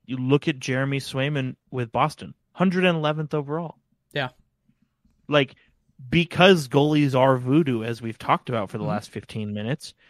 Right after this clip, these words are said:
Speaker 1: you can get away with getting very good players very late.
Speaker 2: Okay, so who, I mean, like I said, I don't, I've been trying to set my board, and I, oh, this has been just a weird, like,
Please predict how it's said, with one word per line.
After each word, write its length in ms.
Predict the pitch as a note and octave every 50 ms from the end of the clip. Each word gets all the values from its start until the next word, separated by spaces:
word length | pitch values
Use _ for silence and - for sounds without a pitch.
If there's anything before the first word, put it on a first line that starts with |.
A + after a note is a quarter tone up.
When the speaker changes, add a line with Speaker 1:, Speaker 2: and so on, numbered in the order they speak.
| _ _ _ _
Speaker 1:
you 180 | - D3+ F#3+ F#3
can 200 | - F#3+ E3 C#3+
get 180 | A#2+ D3 D#3+
away 360 | E3+ D#3+ B2+ C3+ E3 A3+ A3+ E3
with 360 | C3 C3+ C3 - - _ B2
getting 360 | A2+ C3 B2+ B2+ B2+ B2 A2+
very 440 | G#2+ A2 A2 G#2+ G2+ A#2 D3+ E3+ D#3+
good 280 | C#3+ C#3 D#3+ D#3 C#3 C3
players 520 | - D3 D#3+ E3+ D#3 D3+ D3 C3+ A#2+ - _
very 480 | B2 A2 G#2+ B2 A2 A2 C3+ E3 E3+ E3
late. 340 | D#3+ F#3 F3+ C#3+ - - _ _ _ _ _ _ _ _ _ _ _ _ _ - _ _ _ _ _ _ _ _
Speaker 2:
Okay, 220 | - E3 - C#3 B2+
so 260 | - - F#3+ F#3+ G3+
who, 300 | - B3 C#4+ D#4 D4+ G#3+ -
I 80 | F#3+
mean, 180 | F3+ F#3+ G3 F#3
like 160 | F#3 F3 -
I 60 | F3+
said, 240 | D3+ - - B2+ - -
I 120 | E3 F#3+
don't, 200 | F#3+ A#3+ B3 - - _ - - - - _ _ _ _ _ _ _ _ _ _ _ _ _ _ _ _ _
I've 140 | D#3+ E3+ F3
been 120 | G#3+ F#3+
trying 280 | - - E3 F3 F3 E3
to 60 | D#3
set 260 | - - - B2+ - -
my 100 | C3 A#2+
board, 360 | A2+ - A2+ G#2+ G2 F#2+ - _
and 220 | - G#2+ G#2 G#2+ - _ -
I, 160 | A2+ A#2 A2+ _ _ _ _ _ - -
oh, 140 | A3+ G#3+ - - - - - _ _ _ _ _ _ _ _ _ _ _ _ _ _ _ _
this 180 | E3 D#3+ -
has 160 | - D#3+ C3 -
been 320 | - C3+ B2 A#2 A2 G#2 _ _
just 240 | C3 A2 - _ -
a 60 | C3
weird, 480 | A#2+ A2 A#2 A#2 A#2 A#2 A2+ G#2 _ -
like, 200 | G#2 G#2 G#2